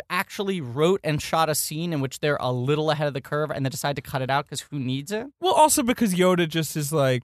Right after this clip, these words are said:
Speaker 2: "Yeah, well, back up, guys. Like, even if your magic powers have totally detected that this evil guy is, like, taking over the galaxy, we need some concrete proof." He's like the lieutenant in a cop movie where he's like, <laughs> "Come on,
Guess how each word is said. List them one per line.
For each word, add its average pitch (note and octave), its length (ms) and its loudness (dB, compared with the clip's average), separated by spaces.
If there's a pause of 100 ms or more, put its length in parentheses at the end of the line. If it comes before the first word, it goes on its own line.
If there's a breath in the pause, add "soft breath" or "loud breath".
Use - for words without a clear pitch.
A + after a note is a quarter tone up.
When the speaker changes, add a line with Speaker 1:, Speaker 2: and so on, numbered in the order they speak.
(140)
Speaker 2:
"Yeah, E3 160 2
well, D#3 180 2
back F3 260 2
up, D#3+ 180 0
guys. A2+ 300 -2
Like, A#2+ 260 -4
even C#3 220 -4
if C#3+ 160 -2
your C3 100 -2
magic B2+ 320 -2
powers C3 320 2
have A#2+ 100 -8
totally A#2+ 320 -2
detected A#2+ 580 -6
that A#2 180 -8
this A2+ 240 -8
evil A#2+ 240 -6
guy A#2 280 -2
is, A2+ 280 -4
like, A#2 160 -6
taking A#2+ 360 -6
over A2 180 -4
the G#2 80 -8
galaxy, A2+ 640 -2 (420)
we A2 140 -10
need A#2 220 -6
some A2 180 -12
concrete F#3 760 0 (100)
proof." A#3 480 2 (300)
He's G#3 200 2
like A#3+ 140 4
the A3+ 100 4
lieutenant G#3+ 500 4
in D#3+ 140 0
a D3+ 100 4
cop - 360 2
movie B2+ 300 -2
where A#2+ 160 0
he's A#2+ 220 0
like, C#3 140 2 (140)
<laughs> - 140 -20
"Come G#3 140 2
on, F#3 220 4